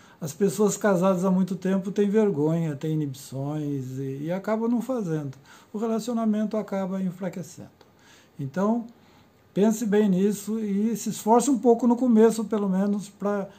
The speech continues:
reassumir ou assumir esses papéis. No início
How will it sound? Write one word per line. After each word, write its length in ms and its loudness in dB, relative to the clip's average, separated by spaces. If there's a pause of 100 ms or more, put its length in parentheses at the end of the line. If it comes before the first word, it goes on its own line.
(220)
reassumir 880 6
ou 140 6
assumir 560 8
esses 220 2
papéis. 640 -6
No 200 -2
início 640 2